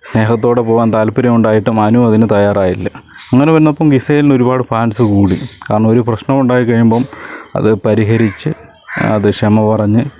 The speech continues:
അത് തീർക്കുക എന്നുള്ളതാണ്, ആ, മാനുഷികമായ എല്ലാ പരിഗണനയും വെച്ച്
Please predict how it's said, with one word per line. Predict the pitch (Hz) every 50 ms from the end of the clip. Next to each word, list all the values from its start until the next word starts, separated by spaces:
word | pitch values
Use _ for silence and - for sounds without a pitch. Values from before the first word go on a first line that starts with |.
| - - - - - -
അത് | 127 113 131
തീർക്കുക | 123 131 135 131 127 - 160
എന്നുള്ളതാണ്, | 160 151 151 135 120 123 117 113 110 107 107 110 110 - - - - _ -
ആ, | 113 107 101
മാനുഷികമായ | 101 104 107 110 117 120 113 - - 123 123 127 127 127 123 127 127 - - - - -
എല്ലാ | - - 113 120 127 135 147 - - - - - - - - - - - - - _ _ -
പരിഗണനയും | 113 117 120 123 120 123 123 123 120
വെച്ച് | 110 104 - 135